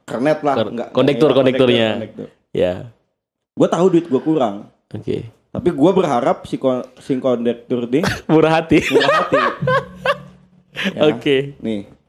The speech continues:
Speaker 1: "Pak, ini, wah, kurang sepuluh ribu." Bayangin, kurang sepuluh ribu.
Speaker 2: Bukan
Speaker 1: Nah,
Speaker 2: kurang sih itu. <laughs>
Speaker 1: ya, pokoknya kurang sepuluh ribu lah gitu kan.
Speaker 2: Iya.
Speaker 1: Pokoknya ongkosnya tuh sekitar tiga puluh ribu, gua kurang sepuluh ribu doang. Udah, nggak mau, diturunin gua di tengah jalan.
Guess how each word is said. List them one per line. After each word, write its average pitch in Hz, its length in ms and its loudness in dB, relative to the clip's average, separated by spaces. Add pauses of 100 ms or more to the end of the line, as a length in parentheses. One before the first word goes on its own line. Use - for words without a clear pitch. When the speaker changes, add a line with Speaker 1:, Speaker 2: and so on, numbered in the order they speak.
(680)
Speaker 1:
"Pak, 151 240 -2
ini, 131 240 -8
wah, 208 180 0
kurang 202 300 2
sepuluh 180 400 2
ribu." 175 400 -2 (100)
Bayangin, 139 300 -2
kurang 156 240 -8
sepuluh 143 320 -4
ribu. 156 320 -8 (480)
Speaker 2:
Bukan 117 240 0
Speaker 1:
Nah, 113 100 -2
Speaker 2:
kurang 123 260 2
sih 131 200 -4
itu. - 80 2 (400)
<laughs> 453 400 6
Speaker 1:
ya, 247 80 -2
pokoknya 196 240 -6
kurang 170 200 0
sepuluh 147 280 0
ribu 165 320 4
lah 180 160 6
gitu 131 240 0
kan. 113 160 2
Speaker 2:
Iya. 117 80 -4
Speaker 1:
Pokoknya 143 260 2
ongkosnya 170 320 0
tuh 185 140 -4
sekitar 156 240 -2
tiga 143 200 0
puluh 147 220 2
ribu, 139 220 0
gua 175 160 0
kurang 165 240 0
sepuluh 165 320 -6
ribu 165 240 -6
doang. 190 240 -8 (1160)
Udah, 170 220 2
nggak 170 140 2
mau, 180 160 -2
diturunin 170 480 0
gua 185 160 -10
di 147 80 -14
tengah 156 180 -10
jalan. 160 220 -12